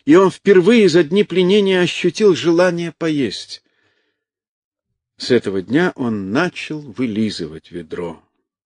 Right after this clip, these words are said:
«Тоскуй, не тоскуй, а есть-то надо».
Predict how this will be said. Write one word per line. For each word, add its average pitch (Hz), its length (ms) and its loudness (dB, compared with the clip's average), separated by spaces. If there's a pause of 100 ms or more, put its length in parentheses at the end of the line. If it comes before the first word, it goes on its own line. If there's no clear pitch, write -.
(380)
«Тоскуй, 117 600 -4
не 90 140 -12
тоскуй, - 800 -6 (1040)
а 85 120 -12
есть-то 127 760 -8
надо». 82 640 -16